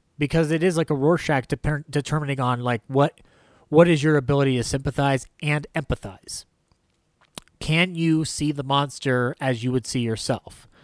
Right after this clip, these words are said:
Can you see yourself in the monster? Can you relate to the monster? If you don't, it says something about your ability to be sympathetic or empathetic. If you can,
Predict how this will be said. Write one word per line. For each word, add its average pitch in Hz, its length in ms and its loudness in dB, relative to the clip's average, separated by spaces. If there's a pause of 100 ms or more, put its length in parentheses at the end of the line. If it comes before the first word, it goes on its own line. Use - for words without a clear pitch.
(200)
Can 160 220 0
you 156 120 0
see 139 160 0
yourself 127 500 0
in 147 180 -4
the 147 60 -6
monster? 110 640 -4 (260)
Can 131 220 -4
you 127 100 -4
relate 120 360 0
to 117 80 -12
the 113 80 -8
monster? 98 560 -14 (340)
If 143 200 -4
you 120 120 -4
don't, 151 560 2 (240)
it 143 160 -4
says 139 260 2
something 127 300 -2
about 123 280 -2
your 131 80 2
ability 123 400 0
to 117 80 -6
be 117 120 -2
sympathetic 120 540 -4
or 127 160 0
empathetic. - 520 -10 (580)
If 117 180 -6
you 101 80 -10
can, 156 600 -2